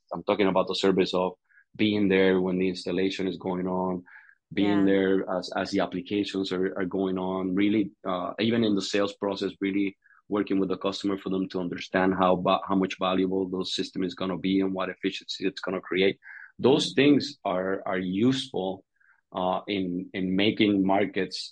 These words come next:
Speaker 1: uh, very good. And ultimately, and what our target is, making sure that our, our patients, the patients of our customers are, are well treated. So I know, I know those things are
Speaker 2: Exactly.
Speaker 1: very exciting for you,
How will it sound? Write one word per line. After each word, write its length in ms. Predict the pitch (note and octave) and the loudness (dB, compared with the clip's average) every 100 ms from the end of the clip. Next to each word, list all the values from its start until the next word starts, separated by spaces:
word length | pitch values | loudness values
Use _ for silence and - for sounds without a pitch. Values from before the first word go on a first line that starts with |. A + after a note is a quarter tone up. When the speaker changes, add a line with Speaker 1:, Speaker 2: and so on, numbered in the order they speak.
| F#2 | -6
Speaker 1:
uh, 200 | F2 F2 - | -4 -4 -2
very 240 | - G2 F#2 | 4 4 8
good. 240 | G#2 G#2 | 8 8
And 220 | G2 F#2+ G2+ | 6 0 4
ultimately, 760 | A#2 B2 G2+ G2 F#2 F#2+ G2+ - | 4 4 0 0 0 -2 -2 -8
and 280 | F2+ F2 - - | -6 -6 -10 -4
what 160 | F#2+ | -2
our 80 | F#2 | -2
target 380 | - G#2+ C3 F2+ | 2 2 4 0
is, 260 | F#2 F#2+ - - | -2 -6 -12 -6
making 300 | F2+ E2 F2 | -4 -4 -2
sure 220 | - F#2 | 2 4
that 120 | F2 | 4
our, 320 | F2 F2 E2+ - _ _ _ _ _ - | 2 0 -4 -8 _ _ _ _ _ -4
our 200 | E2 D#2+ - | -2 -2 4
patients, 580 | A#2 A#2 F2 G2+ - - | 6 6 4 2 0 -4
the 100 | F#2 | 0
patients 320 | G2 G2 F#2+ | 2 2 2
of 80 | F#2 | 2
our 100 | F2+ | 0
customers 600 | G2+ G2 - F2+ E2+ E2+ | 0 -2 -2 -4 -2 -4
are, 320 | E2+ E2+ F2 | -2 -2 -4
are 220 | F#2 E2+ E2+ | -4 -4 -4
well 280 | E2+ F2+ F2 | 0 0 2
treated. 380 | - F#2 - - | 2 0 0 -10
So 240 | - - _ _ _ _ _ - | -16 -18 _ _ _ _ _ -4
I 120 | F2+ | 4
know, 420 | F#2+ G#2 G#2 G2+ F#2+ | 6 6 6 4 2
I 60 | |
know 160 | G#2 A2+ | 2 4
those 160 | G#2+ | 2
things 180 | G2 F#2 | 2 -2
are 40 | F2+ | -2
Speaker 2:
Exactly. 180 | E2+ | 0
Speaker 1:
very 120 | G2+ F#2+ | 0 0
exciting 380 | - F#2+ F#2+ | -2 -4 -4
for 120 | F2+ F#2 | -4 -2
you, 320 | F2+ F2+ | 0 -2